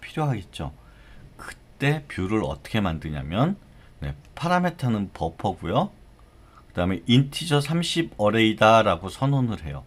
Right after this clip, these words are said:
그러면 어떻게 되냐면 뷰가 만들어집니다. 실제로 저장은 이 버퍼에 일어나는데 이 버퍼에 일어나는 데이터, 버퍼에 저장된 데이터가 인티저, 삼십이 비트 인티저의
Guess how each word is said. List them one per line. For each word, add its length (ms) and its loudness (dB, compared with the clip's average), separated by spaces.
그러면 340 2
어떻게 280 -4
되냐면 460 -6
뷰가 320 0
만들어집니다. 760 -6
실제로 560 -2
저장은 460 0
이 160 -2
버퍼에 460 -2
일어나는데 880 -2
이 120 0
버퍼에 440 2
일어나는 760 0
데이터, 480 -4
버퍼에 400 2
저장된 500 -2
데이터가 560 -6
인티저, 460 -4
삼십이 500 -4
비트 320 -8
인티저의 800 -4